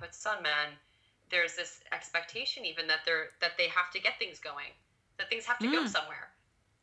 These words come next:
Speaker 1: And I found that the most profound sexual experiences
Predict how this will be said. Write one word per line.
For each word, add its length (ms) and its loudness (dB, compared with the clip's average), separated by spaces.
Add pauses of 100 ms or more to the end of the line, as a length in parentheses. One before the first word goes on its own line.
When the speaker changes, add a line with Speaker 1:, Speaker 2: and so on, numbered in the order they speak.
(300)
Speaker 1:
And 400 4 (220)
I 160 2 (100)
found 280 4
that 120 -14
the 160 -8
most 360 -6
profound 580 2
sexual 320 -4
experiences 1000 -6